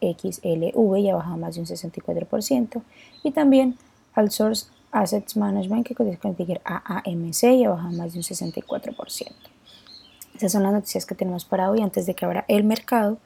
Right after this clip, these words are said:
les recuerdo que pueden encontrarnos en todas nuestras redes sociales como arroba Spanglish Trades y además de eso también visitar nuestra página web w w w punto spanglish trades punto com,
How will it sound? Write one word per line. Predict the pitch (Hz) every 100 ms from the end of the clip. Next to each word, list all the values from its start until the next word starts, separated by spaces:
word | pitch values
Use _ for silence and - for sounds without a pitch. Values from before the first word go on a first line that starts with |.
| - - - -
les | 285
recuerdo | 294 285 247 247
que | 247
pueden | - 202 202
encontrarnos | 208 208 185 180
en | 190
todas | 185 175 175
nuestras | 175 - 175
redes | 170 165
sociales | - - 185 202 - _ - _
como | - 233 220
arroba | 190 185
Spanglish | 175 - 202 185 190 -
Trades | 226 214 -
y | 226
además | 196 185 175
de | 180
eso | 170
también | 240 214 185
visitar | 190 214 208
nuestra | 180 175 196
página | - 156 185 196
web | 208 202 - - - _
w | 254
w | 247 254 254 240
w | 214
punto | 226 208 202
spanglish | - 196 185 185
trades | - 196 185 -
punto | 226 226 226
com, | - 233